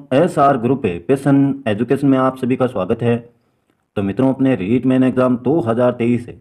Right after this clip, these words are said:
राजस्थान सामान्य ज्ञान के सिलेबस आधारित टॉपिक कंप्लीट हो चुके हैं और आज से शुरू करते हैं उन्हीं टॉपिकों से संबंधित महत्वपूर्ण प्रश्न उत्तर। प्रश्न उत्तर इस प्रकार से देखेंगे मित्रों कि एक क्वेश्चन लिया गया है,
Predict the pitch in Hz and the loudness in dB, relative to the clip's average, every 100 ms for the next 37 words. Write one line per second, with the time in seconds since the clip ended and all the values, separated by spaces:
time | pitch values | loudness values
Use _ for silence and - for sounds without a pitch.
0 | _ 98 107 131 - 135 139 139 - 101 | _ -4 -4 -4 -2 0 0 -2 -4 -4
1 | 123 143 123 143 117 78 76 _ _ _ | 0 0 2 0 -2 -6 -12 _ _ _
2 | _ - 113 127 143 - - 92 107 127 | _ -4 0 2 0 -2 -4 -2 0 0
3 | 127 127 131 107 104 131 127 120 120 120 | -2 -2 -2 -4 -2 -2 -2 -4 -2 -2
4 | 113 - _ _ _ _ _ _ _ - | -4 -10 _ _ _ _ _ _ _ -8
5 | 95 92 - 107 117 135 - 147 113 127 | -4 -4 -4 0 0 0 -4 -4 -2 -2
6 | 123 151 120 85 - 104 135 190 151 131 | -2 0 -2 -2 -6 0 0 0 -2 -2
7 | 123 127 127 117 120 117 120 117 - _ | -4 -4 -4 0 0 0 -2 -2 -8 _
8 | _ _ 101 101 95 104 139 127 123 123 | _ _ -4 -2 -4 -4 -2 0 2 0
9 | 120 107 117 110 - - - _ _ _ | 0 -6 -4 -6 -8 -14 -18 _ _ _
10 | _ _ _ _ _ _ _ - 143 170 | _ _ _ _ _ _ _ -4 -2 0
11 | 156 147 151 147 - _ _ - 175 - | 0 2 0 0 -6 _ _ -4 -4 -2
12 | - 131 156 151 120 120 156 139 92 92 | -4 0 0 0 -2 0 0 0 -2 -6
13 | 85 - _ _ - 120 120 127 160 139 | -10 -14 _ _ -4 -4 0 0 0 -2
14 | 131 139 131 131 135 127 131 120 | 0 2 4 2 2 2 0 -4